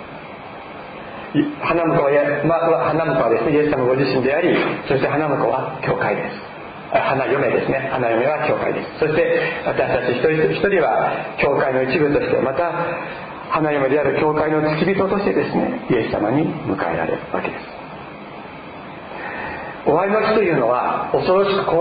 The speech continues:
い絶望の時じゃないんだっていうことをね、イエス様はここで本当に語ろうとしてらっしゃる。私たちがこの肉体を捨てて、脱ぎ捨てて天国に帰る時も、それは絶望の時じゃないんだ。イエス様が私たちを花嫁としてですね、迎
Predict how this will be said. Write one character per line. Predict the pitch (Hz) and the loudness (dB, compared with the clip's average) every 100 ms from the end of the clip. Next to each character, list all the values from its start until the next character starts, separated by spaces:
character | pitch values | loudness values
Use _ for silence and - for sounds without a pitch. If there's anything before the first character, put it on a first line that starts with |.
| 196 170 | 4 2
い | |
絶 | 151 147 190 | 2 2 2
望 | 202 | 2
の | 208 | 2
時 | 202 | 2
じ | 202 | 2
ゃ | 196 | 2
な | 202 | 2
い | |
ん | 202 | 2
だ | 180 185 | 0 0
っ | |
て | |
い | - | 0
う | 113 | 0
こ | |
と | 95 | -2
を | - | 0
ね、 | 104 | 0
イ | |
エ | 107 | 0
ス | - | 0
様 | - | -4
は | |
こ | - | 0
こ | 120 | 0
で | 98 | 2
本 | 131 196 - | 0 0 0
当 | - | 2
に | - | 2
語 | |
ろ | 165 156 139 135 | 2 2 2 0
う | |
と | |
し | |
て | - | -2
ら | - | -4
っ | |
し | - | -6
ゃ | - | -10
る。 | - - - - - - - - | -12 -12 -12 -10 -12 -12 -12 -4
私 | 151 170 170 | 0 2 2
た | 156 | 2
ち | |
が | 139 | 2
こ | 151 | 2
の | 151 151 147 | 2 2 2
肉 | 160 147 | 0 0
体 | 156 156 | 2 4
を | 156 | 4
捨 | 160 | 4
て | 165 | 4
て、 | 170 165 165 - 156 | 2 2 0 0 2
脱 | 147 | 2
ぎ | 156 196 | 4 2
捨 | |
て | 180 | 0
て | 151 151 | 2 2
天 | 160 | 4
国 | 143 | 4
に | 139 135 | 4 2
帰 | 160 | 0
る | 170 147 | 2 2
時 | - - | 2 2
も、 | - - | 0 -2
そ | 202 | 2
れ | 196 | 4
は | 185 | 4
絶 | 190 196 240 | 2 2 4
望 | 240 | 4
の | 240 | 4
時 | 262 | 4
じ | 214 | 2
ゃ | |
な | 185 226 | 2 2
い | |
ん | 208 | 2
だ。 | - 214 - - - - - - - - - - - - - | 0 -4 -8 -10 -14 -16 -16 -14 -12 -12 -12 -12 -14 -14 0
イ | 202 | 2
エ | 226 | 4
ス | |
様 | 220 190 | 4 4
が | 170 | 2
私 | 208 220 196 | 2 2 2
た | 180 | 2
ち | 175 | 2
を | |
花 | 170 214 226 214 | 2 2 4 4
嫁 | 202 | 4
と | 165 | 4
し | - | 2
て | |
で | - - | 0 -2
す | - | 0
ね、 | |
迎 | 127 | 2